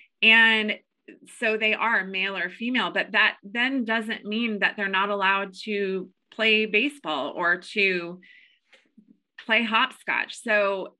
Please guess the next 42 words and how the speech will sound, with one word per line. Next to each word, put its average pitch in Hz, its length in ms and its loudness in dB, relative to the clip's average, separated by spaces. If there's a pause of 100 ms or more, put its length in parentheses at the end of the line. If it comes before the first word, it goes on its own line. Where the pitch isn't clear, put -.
th-, 190 300 -10
it's, 214 260 -2 (300)
there's 208 300 0
this 190 180 -8
confusion 247 560 -4
that's 294 160 -8
presented, 247 480 -4
and 202 180 -2
then, 196 140 -4
then 185 140 -6
there 180 240 2
are 175 80 -2
these 180 280 -4
kind 196 220 -2
of 165 80 -2 (100)
false 185 380 -4
binaries 160 560 0
that 165 80 -6
are 160 100 -4
laid 156 240 -6
down 160 200 -4
that - 160 -8
really 180 440 0
create 156 380 -2
problems 190 460 -4
for 170 80 -12
Mulan. 156 640 -4 (520)
And 185 220 -4
so 175 120 -2
several 202 440 -2
children 185 600 -4
yell 180 340 0
at 170 140 -2
Mulan, 165 440 -8
"What 233 220 0
are 247 120 2
you 233 240 -8
supposed 214 420 -8
to 208 80 -6
be?" 196 260 -2
And 185 260 0
Mulan, 190 720 0